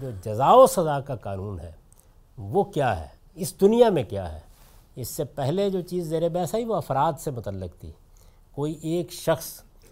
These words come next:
اپنی زندگی کا مرکز و محور دنیا کو بنا لیتا ہے تو ظاہر ہے کہ یہ سوال پیدا ہوتا ہے نا کہ اس نے نیکی بھی کی ہے، خیر بھی کیا ہے، تو کیا اللہ تعالیٰ اس کو اس کی جزا نہیں دیں گے؟ فرمایا، "اس کا معاملہ میں دنیا میں پورا کا پورا چکاتا ہوں،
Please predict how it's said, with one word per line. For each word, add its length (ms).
اپنی 400
زندگی 560
کا 160
مرکز 500
و 80
محور 440
دنیا 400
کو 120
بنا 260
لیتا 380
ہے 60
تو 80
ظاہر 260
ہے 120
کہ 100
یہ 100
سوال 400
پیدا 280
ہوتا 220
ہے 40
نا 120
کہ 100
اس 100
نے 60
نیکی 320
بھی 120
کی 260
ہے، 60
خیر 240
بھی 160
کیا 280
ہے، 140
تو 80
کیا 260
اللہ 180
تعالیٰ 340
اس 120
کو 120
اس 120
کی 100
جزا 240
نہیں 140
دیں 200
گے؟ 100
فرمایا، 360
"اس 180
کا 120
معاملہ 360
میں 140
دنیا 360
میں 200
پورا 280
کا 140
پورا 320
چکاتا 460
ہوں، 100